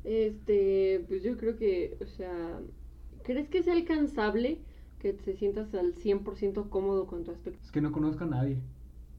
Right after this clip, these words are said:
Speaker 1: Yo tampoco,
Speaker 2: O
Speaker 1: pero
Speaker 2: sea
Speaker 1: pues sí, es una leyenda que muchas personas dicen, "Laura de Regil supongo que está toda madre".
Speaker 2: No creo.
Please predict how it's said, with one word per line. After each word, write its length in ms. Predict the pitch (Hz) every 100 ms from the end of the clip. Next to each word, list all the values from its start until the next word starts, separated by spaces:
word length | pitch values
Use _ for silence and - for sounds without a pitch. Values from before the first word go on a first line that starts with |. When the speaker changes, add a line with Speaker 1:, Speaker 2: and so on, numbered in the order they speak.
| -
Speaker 1:
Yo 100 | -
tampoco, 480 | 240 320 311 415 415
Speaker 2:
O 40 | 415
Speaker 1:
pero 200 | 302 240
Speaker 2:
sea 100 | 202
Speaker 1:
pues 200 | 208 208
sí, 160 | 240
es 160 | 226 240
una 180 | 302 285
leyenda 520 | 240 214 233 240 254
que 140 | 214
muchas 240 | 185 180 -
personas 240 | 202 190
dicen, 180 | 190 - - - -
"Laura 260 | - 214 254
de 160 | 233 190
Regil 360 | 175 170 254
supongo 280 | 254 214 202
que 80 | 196
está 240 | - 196
toda 220 | 196 180 160
madre". 500 | 202 226 202 165 - - - - -
Speaker 2:
No 460 | 170 170 202 190
creo. 400 | - 196 180 123